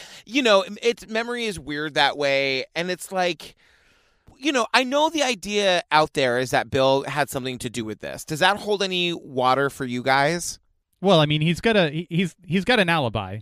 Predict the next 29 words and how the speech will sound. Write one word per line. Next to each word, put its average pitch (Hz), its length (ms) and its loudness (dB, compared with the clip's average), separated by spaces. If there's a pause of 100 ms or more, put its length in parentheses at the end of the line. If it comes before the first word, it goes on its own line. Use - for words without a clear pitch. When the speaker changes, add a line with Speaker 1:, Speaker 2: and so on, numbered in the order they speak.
Speaker 2:
He's, 139 280 -2 (400)
he's 139 280 -4
got 170 140 0
an 139 120 -2
alibi. 90 400 -10 (140)
He 127 200 0
was, 127 300 2
he 147 120 4
was 139 220 4
not 143 280 0
there. 113 240 -2
He 117 120 -4
was 110 260 -2 (340)
several, 139 540 0
several 120 460 -2
hundred 113 320 -4
miles 107 400 -6
away. 98 360 -10
He, 123 240 -10
so 117 400 0 (260)
there, 131 340 -2
he 170 280 0
did 160 160 0
not 127 240 -4
physically 113 440 -4
do 107 180 -2
anything 98 460 -12
to 101 160 -10
her. 85 200 -18